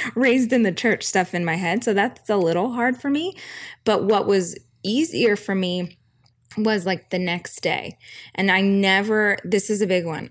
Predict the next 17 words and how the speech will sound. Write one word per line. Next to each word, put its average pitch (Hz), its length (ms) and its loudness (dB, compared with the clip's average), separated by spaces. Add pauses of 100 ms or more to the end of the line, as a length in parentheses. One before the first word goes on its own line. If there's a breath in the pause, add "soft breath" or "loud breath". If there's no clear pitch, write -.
I 190 80 -2
never 185 600 0
ever 175 300 0
said, 156 540 -2
"I 175 140 -2
don't 180 540 -2
like 165 300 -2
when 170 220 -4
you 160 260 -6
do 160 340 -8
this." 170 720 -2 (400 loud breath)
I 185 100 0
was 185 200 0
like, 160 240 -4
"Hey, 196 720 -2 (120)
I 175 400 -2
love 170 1000 -4